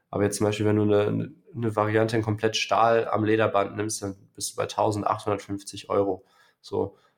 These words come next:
deswegen, da wirst du halt absolut nichts mit falsch machen. Das wird, äh, echt eine,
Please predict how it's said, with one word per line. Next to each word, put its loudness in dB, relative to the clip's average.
deswegen, 0
da -2
wirst 2
du 2
halt 0
absolut 0
nichts -6
mit -4
falsch 0
machen. -2
Das -8
wird, -6
äh, -6
echt -4
eine, -4